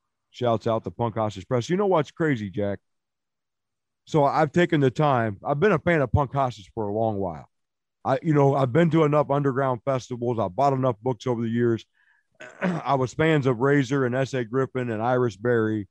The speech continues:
and all of these Todd Moore, all of these writers long before I met Iris Berry.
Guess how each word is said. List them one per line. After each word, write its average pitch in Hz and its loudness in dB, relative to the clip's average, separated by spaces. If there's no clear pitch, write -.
and 113 -2
all 147 4
of 135 4
these 127 2
Todd 135 0
Moore, 131 -6
all 151 2
of 165 2
these 143 4
writers 127 2
long 156 4
before 131 -2
I 120 -6
met 120 -4
Iris 101 -8
Berry. 90 -4